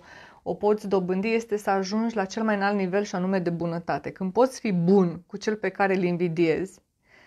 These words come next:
știți, omul rău nu este omul acela bun, sută la sută, este tot același om rău care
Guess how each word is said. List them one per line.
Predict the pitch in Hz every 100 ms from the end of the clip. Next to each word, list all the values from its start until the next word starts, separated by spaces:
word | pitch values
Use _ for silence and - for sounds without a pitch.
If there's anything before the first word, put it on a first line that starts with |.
| _
știți, | 302 294
omul | - 269 262
rău | 220 247
nu | 294
este | 339 294 -
omul | 247 220 190
acela | 180 226 202
bun, | 175 170 180 156 175
sută | - 185 180
la | 180
sută, | - 180
este | 196 196 196
tot | 185 269 311
același | 254 247 240 233 -
om | 190 214
rău | 214 170 190 -
care | - 214 208 196 233 269